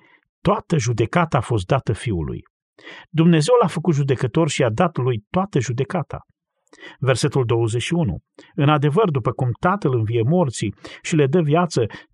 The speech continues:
tot așa și Fiul dă viață cui vrea. Tatăl nici nu judecă pe nimeni, ci toată judecata a dat-o Fiului." Mai jos, în versetul douăzeci și cinci:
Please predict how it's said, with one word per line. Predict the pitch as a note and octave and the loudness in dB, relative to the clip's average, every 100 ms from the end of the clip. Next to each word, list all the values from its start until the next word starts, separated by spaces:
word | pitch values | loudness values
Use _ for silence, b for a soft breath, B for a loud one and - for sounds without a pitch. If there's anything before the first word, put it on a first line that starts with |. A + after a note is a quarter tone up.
| _ | _
tot | A#4 B4 | -2 0
așa | G3+ - | 0 0
și | D#3+ - | -2 -2
Fiul | B2 D#3 C3 | 0 0 2
dă | A2+ | 0
viață | G#2+ C3 C#3+ - - | 0 0 0 -2 -4
cui | - C#3 B2 | -4 -6 -4
vrea. | A#2 C3+ A2 - _ _ _ _ _ | -6 -6 -8 -16 _ _ _ _ _
Tatăl | C3 C3 D3+ | -2 2 2
nici | C3 C3 | 2 0
nu | B2 C3+ | 2 0
judecă | B2 A#2+ A2+ | 0 -2 -2
pe | B2 | -2
nimeni, | B2 F3 F#3+ G2+ F2 B B | 0 2 2 0 -6 B B
ci | - - A2 - | -12 -6 -6 -4
toată | - F3 G3+ F3 | -2 -2 0 0
judecata | C#3+ C#3+ B2+ - A#2+ A#2+ | 0 -2 -2 -2 0 0
a | |
dat-o | G#2 G2 - | 0 -2 -4
Fiului." | G#2 B2+ F#2+ D2+ D2+ - _ _ _ _ _ - | -6 -4 -4 -4 -6 -10 _ _ _ _ _ -4
Mai | D#3 D#3+ | 0 0
jos, | G#3 G#3 | 0 0
în | A#2 | -2
versetul | A2+ A#2 C#3 C#3 | -2 -2 -2 -2
douăzeci | B2 B2+ A2+ | 0 0 -2
și | - | -6
cinci: | A#2+ D#3+ F#2 | -4 -2 -2